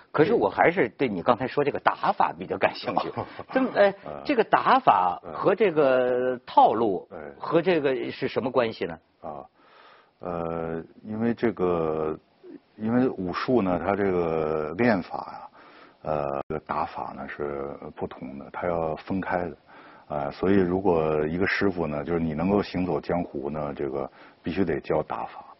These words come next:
Speaker 2: 打法有的时候它跟你的练功的方法是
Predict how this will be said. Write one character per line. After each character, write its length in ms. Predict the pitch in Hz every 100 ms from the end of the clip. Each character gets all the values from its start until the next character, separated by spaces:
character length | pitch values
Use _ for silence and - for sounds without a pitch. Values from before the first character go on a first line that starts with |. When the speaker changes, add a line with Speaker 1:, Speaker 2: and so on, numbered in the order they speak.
| - -
Speaker 2:
打 160 | - 101
法 240 | 101 92
有 120 | 95
的 100 | 73
时 80 | 73
候 80 | 85
它 160 | - 90
跟 360 | 92 95 95
你 100 | 78
的 520 | 78 76 78 78 73 73
练 220 | 104 92
功 200 | 90 98
的 60 |
方 220 | 90 80 80
法 280 | 71 62
是 260 | 62 - 67